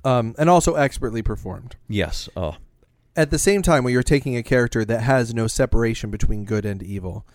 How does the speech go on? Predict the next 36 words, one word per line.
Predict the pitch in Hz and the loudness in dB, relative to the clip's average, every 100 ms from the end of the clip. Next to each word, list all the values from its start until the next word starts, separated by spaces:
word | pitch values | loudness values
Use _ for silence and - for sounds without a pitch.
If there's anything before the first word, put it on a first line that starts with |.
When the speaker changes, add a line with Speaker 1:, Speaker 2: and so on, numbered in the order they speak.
| _ - _ | _ -20 _
Speaker 1:
you | 131 | 2
have | 156 151 | 4 4
a | 131 | 2
character | - 120 113 117 110 | 0 0 0 -2 -2
that | 110 110 | -4 -4
has | 117 104 | -4 -4
such | - 208 - | 0 0 2
a | 143 | -2
separation | 123 107 107 101 - 104 | -4 -4 -4 -4 -6 -4
between | 101 107 | 0 0
good | 101 98 | 0 -6
and | 98 | -6
evil | 101 101 98 - - _ | -6 -4 -4 -6 -14 _
that | 120 117 | -8 -8
when | 110 120 147 180 | -2 2 2 0
she | 143 - 190 | -4 -4 -4
kills | 175 151 143 139 131 | -2 2 4 2 -2
someone, | - 117 104 95 87 113 - - - | -4 -4 -4 -6 -8 -12 -16 -20 -10
she | - 165 | 0 0
makes | 147 - | 0 -4
an | 120 | -8
Anakin | 135 156 175 170 147 | -4 -2 -2 -4 -6
Skywalker-like | - 131 131 120 120 117 107 110 110 | -4 0 0 0 -2 -6 -6 -6 -8
cross | - 139 143 - | -4 -2 0 -2
to | 147 | -4
the | 131 | -2
dark | 123 120 | 0 -2
side. | - - - - | -4 -10 -12 -14
Speaker 2:
Mm-hmm. | 95 104 117 - _ - | -10 -8 -8 -12 _ -4
Speaker 1:
And | 131 | 0
this | 165 220 | 0 0
is | 233 | -4
a | 202 | -6
character | - 117 110 120 | -4 -4 -2 -4
of | 113 117 110 | -4 -6 -4
the | 117 113 | -6 -6